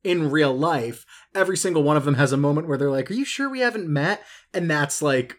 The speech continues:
a cue to the audience that, "Oh yeah, the costumes worked. They were fully disguised." But I hear you. I was also like, the way she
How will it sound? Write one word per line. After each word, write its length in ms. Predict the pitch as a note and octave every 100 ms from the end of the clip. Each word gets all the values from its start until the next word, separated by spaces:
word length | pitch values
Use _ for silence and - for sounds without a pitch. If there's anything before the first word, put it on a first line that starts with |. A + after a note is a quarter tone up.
| _ _ F3
a 80 |
cue 320 | D3+ - F3+ C#3+
to 80 |
the 100 | C#3 C3+
audience 400 | C3 C3 B2 A#2+
that, 140 | C#3 F#3
"Oh 80 |
yeah, 180 | D#3+ D3
the 120 | C3
costumes 800 | A#2+ - C#3 C3+ - C#3+ B2 A#2
worked. 460 | A2 A#2+ G#2+ - -
They 100 | C3
were 140 | A#2+
fully 340 | B2 D3+ C#3 B2+
disguised." 640 | A#2 - B2 A2 G#2+ -
But 160 | B2 - - - -
I 80 | F3+
hear 220 | F#3 G3
you. 160 | F#3 D#3
I 140 | E3
was 120 | G#3 F3
also 340 | F#3+ G3+ G3+
like, 320 | E3+ C#3 C#3 _ _ _
the 100 | D3+
way 280 | D#3 E3 F3+
she 500 | - G3+ F3+ F3+